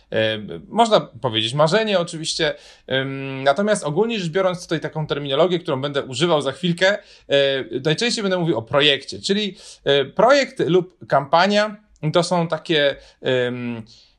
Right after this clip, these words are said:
e, można powiedzieć, trochę techniczne, em, em, s-, słowa, powiedzmy, może, może nie tyle techniczne słowa, ale takie,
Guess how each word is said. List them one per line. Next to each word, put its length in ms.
e, 200
można 300
powiedzieć, 540
trochę 220
techniczne, 840
em, 840
em, 400
s-, 360
słowa, 500
powiedzmy, 500
może, 240
może 180
nie 100
tyle 180
techniczne 320
słowa, 280
ale 180
takie, 260